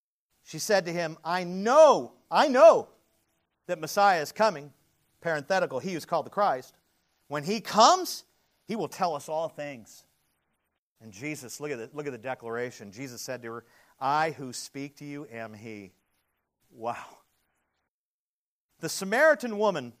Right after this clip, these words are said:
had enough Judaism in her blended religion to know that Messiah is coming. In fact, the Samaritans were holding out for Messiah. They might have had a twisted view of him or something, I don't know, a hybrid view, but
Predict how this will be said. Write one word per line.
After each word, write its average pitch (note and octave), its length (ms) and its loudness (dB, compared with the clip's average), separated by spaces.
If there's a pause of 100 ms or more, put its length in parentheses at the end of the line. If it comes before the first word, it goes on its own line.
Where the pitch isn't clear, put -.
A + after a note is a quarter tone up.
(260)
had F3 220 4
enough E3+ 420 2
Judaism E3 600 -4
in E3+ 160 -6
her F3 140 -4
blended F3+ 440 -4
religion F3 480 -6
to D#3+ 100 -14
know D3+ 460 0
that C#3+ 220 -4
Messiah D3 640 -4
is B2+ 200 -14
coming. A2+ 420 -10 (320)
In C3+ 60 -18
fact, G3+ 260 0
the E3+ 80 -12
Samaritans D#3 600 -10
were B2+ 100 -10
holding C#3 320 -8
out C#3 220 -8
for B2 80 -14
Messiah. B2+ 420 -6
They B2+ 80 -8
might D#3+ 220 -4
have C3+ 80 -12
had D3+ 180 -4
a C3 140 -6 (500)
twisted E3+ 400 -8
view D3+ 240 -6
of D3+ 80 -4
him C#3 160 -8
or B2+ 60 -8
something, D3 340 -10
I C#3 80 -2
don't D3 140 -6
know, D3 180 -2
a A#2+ 60 -4
hybrid C#3+ 480 -6
view, C3+ 240 -10
but A#2+ 160 -10